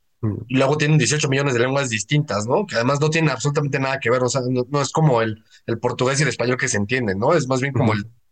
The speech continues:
Speaker 2: no sé, el, el, el coreano y el italiano, güey. O sea,
Speaker 1: Italiano.
Speaker 2: es, es, es así de radical. Entonces, yo creo que en algún punto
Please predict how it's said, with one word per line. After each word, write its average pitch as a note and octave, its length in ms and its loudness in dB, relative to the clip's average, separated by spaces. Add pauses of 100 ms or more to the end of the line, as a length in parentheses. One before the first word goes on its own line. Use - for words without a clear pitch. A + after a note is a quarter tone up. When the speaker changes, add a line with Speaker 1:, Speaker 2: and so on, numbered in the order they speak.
(100)
Speaker 2:
no A#2 140 -2
sé, A#2 160 2
el, G#2 180 -4 (720)
el, G#2 560 0
el G#2+ 300 -6
coreano D#3 560 2
y A#2 160 0
el A2 180 -2
italiano, B2+ 500 -2
güey. F#2+ 220 -4
O F#2+ 100 -6
sea, A2+ 240 2
Speaker 1:
Italiano. A2 160 -6 (160)
Speaker 2:
es, B2 160 -10
es, - 180 -8 (100)
es C3 120 -2
así D#3 180 -2
de C#3 120 2
radical. A2+ 480 -4 (840)
Entonces, D3 380 0 (160)
yo D#3 240 2
creo F3 200 2
que D3+ 100 0
en C#3+ 60 0
algún C#3+ 280 2
punto D#3 420 2